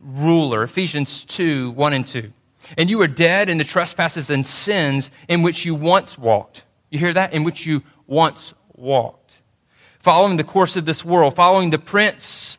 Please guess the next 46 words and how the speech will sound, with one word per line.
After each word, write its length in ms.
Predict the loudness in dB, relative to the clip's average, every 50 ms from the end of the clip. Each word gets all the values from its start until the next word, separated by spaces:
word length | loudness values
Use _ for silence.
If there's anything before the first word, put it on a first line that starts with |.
| _ -4
of 100 | -4 -2
the 80 | -4 -6
power 480 | -6 -4 0 2 4 6 6 6 4
of 140 | 4 2 0
the 180 | -2 -4 -4 -4
air, 400 | -4 -2 0 0 0 0 -2 -4 -8 -16 -6 -4
the 80 | -2 -2
spirit 420 | -2 -6 -4 0 0 0 0 0
that 80 | -4 -4
is 140 | -4 -2
now 240 | 0 0 2 4 2
at 120 | 2 0 2
work 240 | 2 2 2 2
in 100 | 0 -4
the 60 | -4 -4
sons 380 | -4 -4 -4 -2 -2 -2 -2
of 160 | -2 -4 -4 -8 _ _ _ _ -6
disobedience." 920 | -6 -4 -4 -2 -2 -2 -2 -2 -2 -2 -2 -4 -4 -6 -8 -14 -18 -18 -20 _ _
So 120 | -8 -8 -6
two 160 | -4 -4 -2
things 240 | -2 -2 0 0 0
I 40 |
want 140 | 0 0 0
to 120 | -2 -2 0
point 200 | 0 2 4 2
out 160 | 2 0 -2
here 140 | -2 -2 -2
in 60 | -2
Ephesians 400 | -4 -4 -6 -6 -6 -6 -10 -8
chapter 340 | -4 -2 -2 -2 -2 -6 -8
two. 380 | -6 -2 -2 -2 -2 -4 -8 -14 _ _ _ _ _ _ _ _ _
One, 460 | -2 2 2 4 4 2 0 -2 -8 -12 _ _ 2
following 360 | 4 6 6 4 4 2 0
the 80 | -2
course 380 | -4 -2 0 0 0 2 0 -2
of 140 | -4 0 0
this 240 | 0 -2 -2 -6 -12 _ _ _ -4
world. 400 | 4 6 6 6 6 4 4 6
There's 220 | 4 4 4 4
a 80 | 0 0
pattern 680 | 0 -4 -4 -2 0 2 2 2 4 4 4 4 2 2
in 140 | 0 0 2
this 200 | 2 0 0 2
world 220 | 4 4 4 4
that 140 | 2 0 -2 -2 2
everybody 800 | 4 4 4 4 2 0 2 4 4 6 6 6 4 4 2